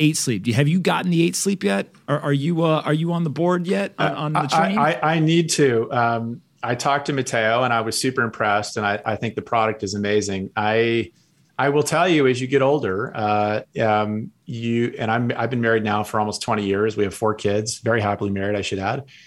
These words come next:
Speaker 2: Uh, you and your spouse have different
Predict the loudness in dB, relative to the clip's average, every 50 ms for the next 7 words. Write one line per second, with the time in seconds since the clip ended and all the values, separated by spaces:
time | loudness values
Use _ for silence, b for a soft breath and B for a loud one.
0 | B B B B B B B B B B B -2 0 2 2 2 2 0 -2 -4
1 | -4 0 2 4 6 6 6 4 2 2 0 0 0 0 0 -2 0 0 2 2
2 | 4 4 2 2 0 -2 -2 -2 0 0 0 0 2 2 2 2 2 0 -2 -6